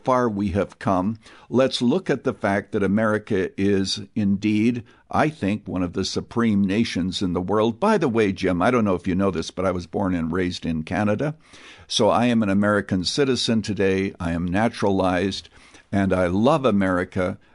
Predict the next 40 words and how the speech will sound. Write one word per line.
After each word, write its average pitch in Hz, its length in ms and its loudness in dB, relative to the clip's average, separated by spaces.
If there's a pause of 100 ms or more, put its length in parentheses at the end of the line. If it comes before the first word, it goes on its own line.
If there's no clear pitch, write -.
and 92 120 -2
I 92 40 0
want 98 280 0
to 98 100 -2
stand 135 480 0
for 101 180 0
America. 90 640 -2 (360)
But 156 120 0
of - 180 -8
course, 202 640 0 (360)
there's 127 320 0
a 120 60 4
lot 143 260 4
of 113 140 -2
room 135 220 4
for 113 200 0
growth. 143 460 0
There's 110 220 0
a 107 60 2
lot 120 240 2
of 120 140 -2
room 131 220 2
for 107 180 0
change. 135 560 0
We 117 160 4
aren't 131 260 0
where 117 160 2
we 110 200 2
should 101 400 -2
be, 151 320 2
but 113 180 0
we're 113 340 0
on 139 380 2
our 131 320 2
way. 143 680 0 (480)
And 120 180 2
to 117 120 4
vilify 101 760 2
the 85 120 0
past, 78 640 -4